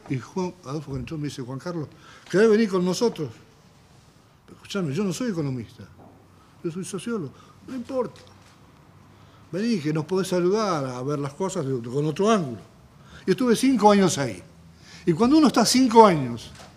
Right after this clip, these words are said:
no digo en primera fila, porque no es mi caso, ¿bien? Pero en todo caso, desde el balcón más cercano, viendo el proceso de decision making,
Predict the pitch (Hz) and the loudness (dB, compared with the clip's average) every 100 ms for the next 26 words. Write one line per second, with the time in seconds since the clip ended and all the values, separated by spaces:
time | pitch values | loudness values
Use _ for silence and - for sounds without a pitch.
0 | - 262 277 220 - - - - 127 143 | -10 -2 2 2 2 -8 -20 -10 -6 0
1 | 156 143 139 165 120 101 135 156 156 139 | 0 0 2 0 0 -6 -2 0 -2 -2
2 | 113 - 104 156 190 - - 165 226 226 | -6 -8 -6 -4 -6 -10 -10 -6 -4 -4
3 | 220 226 - - - - - - - - | -4 -6 -8 -20 -20 -20 -20 -20 -20 -20
4 | - - - - - - 147 180 196 196 | -20 -20 -20 -20 -20 -10 4 6 8 6
5 | 180 - 165 120 135 131 151 151 269 196 | 4 2 0 0 -4 -2 -4 0 0 0
6 | 117 - - - - - - 190 294 269 | -2 -10 -20 -20 -20 -20 -6 -2 2 4
7 | 190 - - - - - 160 160 277 254 | 2 0 -14 -20 -14 -6 -4 -4 -2 2
8 | 233 170 - - - - 165 160 214 214 | 4 4 0 -12 -20 -4 0 0 2 2
9 | 185 170 226 175 117 | 2 2 0 -2 -10